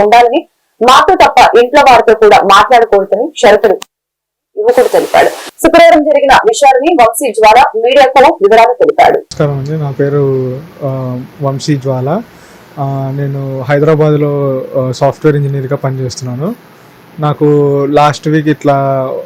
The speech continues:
Speaker 2: వైరల్ ఫీవర్ వచ్చి ఇంటికి వచ్చాను. నేను ఒక వన్ వీక్ work from home చేస్తున్నాను. చేస్తున్నప్పుడు కరెక్ట్గా ట్వంటీ ఫోర్త్, మొన్న నేను ట్యూస్డే అనమాట, ట్వంటీ ఫోర్త్ మధ్యాహ్నం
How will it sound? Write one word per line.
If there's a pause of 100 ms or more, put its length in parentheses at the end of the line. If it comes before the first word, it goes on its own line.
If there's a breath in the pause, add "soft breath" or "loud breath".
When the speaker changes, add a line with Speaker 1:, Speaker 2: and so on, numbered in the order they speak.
(240)
Speaker 2:
వైరల్
ఫీవర్
వచ్చి
ఇంటికి
వచ్చాను.
నేను
ఒక
వన్
వీక్
work (120)
from
home
చేస్తున్నాను. (100)
చేస్తున్నప్పుడు
కరెక్ట్గా
ట్వంటీ
ఫోర్త్, (100)
మొన్న
నేను (440)
ట్యూస్డే
అనమాట,
ట్వంటీ
ఫోర్త్
మధ్యాహ్నం